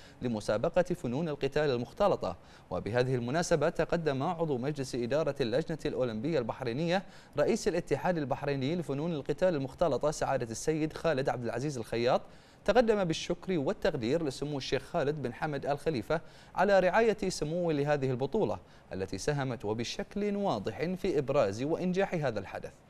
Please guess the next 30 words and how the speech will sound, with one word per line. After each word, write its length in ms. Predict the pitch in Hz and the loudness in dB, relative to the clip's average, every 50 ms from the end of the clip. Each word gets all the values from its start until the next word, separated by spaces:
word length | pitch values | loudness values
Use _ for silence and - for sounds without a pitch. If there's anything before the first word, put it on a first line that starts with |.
| - - - - - | -20 -20 -20 -12 -6
وأضاف 420 | - 80 62 - 131 135 127 - 123 | -6 -4 2 6 6 8 8 6 4
أن 180 | 143 160 139 | 2 2 0
البطولة 460 | 104 87 82 95 - - 165 156 143 - 143 | -2 -4 -4 -4 0 2 2 2 4 2 0
استطاعت 560 | 135 - - 147 - - 139 117 143 165 - | 0 0 0 0 2 4 6 6 6 4 2
أن 100 | 135 127 | -2 -4
تحقق 420 | - 120 - 180 - - 156 - 139 | -4 -4 -4 -4 -4 -4 -2 0 0
الأهداف 520 | 131 - 127 113 110 123 151 185 - 160 | 0 0 0 0 2 2 2 2 2 0
التي 240 | 143 143 139 - 143 | 0 0 0 0 0
وضعها 400 | 139 147 143 185 185 180 175 170 | 0 2 4 2 2 2 2 0
الاتحاد 560 | 147 131 - - 117 - 120 127 170 208 - - - - - - - - - | 0 -2 -2 -2 -2 2 4 4 4 4 2 -2 -12 -20 -20 -20 -20 -20 -6
في 240 | - 240 254 262 196 | -2 0 2 4 4
هذه 300 | 190 190 185 170 160 160 | 4 4 4 4 2 2
الفعالية 520 | 143 - - - 113 117 120 101 - - - - - - - - 90 | 0 0 0 0 2 2 0 -2 -4 -6 -14 -18 -20 -20 -14 -10 -8
التي 360 | 90 95 117 131 - 101 92 | -4 -2 0 0 0 -2 -4
تتوافق 680 | - - 107 - 92 92 123 156 151 - 123 110 - 87 | -2 -2 -2 0 2 2 4 4 2 2 -2 -6 -6 -6
مع 220 | 90 95 98 110 | -6 -4 0 2
رؤية 260 | - 110 117 139 113 - 98 | 2 2 2 2 -2 -2 -4
سمو 300 | 87 - 110 131 151 135 | -6 -4 -4 -4 -2 -4
الشيخ 240 | 120 - - 135 131 | -2 0 -2 -2 0
خالد 360 | - - 151 120 131 147 139 | 0 0 2 2 0 0 -2
بن 100 | 127 - | -4 -2
حمد 320 | - 160 156 147 135 131 | -2 -2 -2 -2 0 0
آل 100 | 123 127 | -2 -2
خليفة 400 | - - 165 190 180 - 180 170 - - - - - - - | -2 -2 -2 0 4 4 4 4 4 0 -14 -20 -18 -12 -10
الداعمة 560 | 104 95 104 131 170 185 147 127 107 90 82 - - | -8 -2 4 6 6 6 6 4 -2 -4 -6 -8 -10
لتطوير 520 | 98 - 98 92 - 131 147 170 139 110 | -6 -4 -4 -4 -2 0 0 2 2 0
وارتقاء 640 | 95 92 90 104 117 - - 139 - 202 190 - 156 | 0 -2 -2 -2 -2 -2 -4 -2 0 2 2 2 0
مستوى 420 | 147 165 202 - - 208 190 175 160 | 0 -2 -4 -4 -2 0 2 2 2
الرياضات 520 | 151 147 139 127 120 117 147 165 - - | 2 2 0 0 0 0 0 -2 -2 -2
القتالية 640 | 139 - 139 127 - 135 139 170 196 185 185 180 | -4 -4 -4 -2 0 0 0 2 2 4 2 2